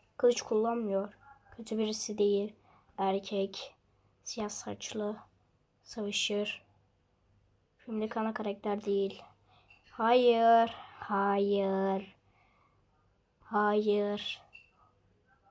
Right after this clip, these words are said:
Evet. Hayır. Süper güçleri var mıydı lan? Herhalde. Jujutsu Kaisen'den değil. Yo.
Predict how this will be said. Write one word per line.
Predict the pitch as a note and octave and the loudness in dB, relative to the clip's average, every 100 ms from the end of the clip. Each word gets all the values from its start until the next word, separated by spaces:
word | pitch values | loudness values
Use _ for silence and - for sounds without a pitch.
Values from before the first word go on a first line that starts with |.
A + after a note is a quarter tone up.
| _ _ _ _ _ _ _ - | _ _ _ _ _ _ _ -4
Evet. | G#3+ G#3+ G#3+ A#3+ - - _ _ _ _ _ _ _ | -2 0 -2 -4 -8 -18 _ _ _ _ _ _ _
Hayır. | - G#3+ G#3+ G#3 G#3 G#3 G#3+ A#3 - _ _ _ _ _ _ _ _ _ _ _ _ | -8 -2 0 2 0 -2 -2 -4 -6 _ _ _ _ _ _ _ _ _ _ _ _
Süper | - - C4+ C#4+ | -20 0 4 4
güçleri | C#4 - - C#4 D4 | 2 -4 0 0 2
var | E4 | 0
mıydı | F#4 C4 G#3+ | 0 -2 -4
lan? | G3 G#3 A#3 C4 _ _ _ _ _ _ _ _ _ _ | -8 -8 -8 -12 _ _ _ _ _ _ _ _ _ _
Herhalde. | - C4 A#3+ G#3+ G3+ G3 G#3+ _ - - - _ _ _ _ _ _ _ _ - - | 2 2 4 -2 -2 -6 -10 _ -20 -20 -20 _ _ _ _ _ _ _ _ -18 -10
Jujutsu | A#3 A#3 - B3+ | -6 -4 -6 -10
Kaisen'den | - A#3+ A#3 - A3+ A3+ A3+ A3 | -8 -8 -8 -8 -6 -4 -4 -4
değil. | G#3+ G#3+ G#3+ G#3+ G#3 - - _ _ _ _ _ - _ _ _ _ _ - | -4 -4 -6 -6 -8 -12 -20 _ _ _ _ _ -20 _ _ _ _ _ -8
Yo. | A#3 A#3 G#3 G#3 | 2 4 4 0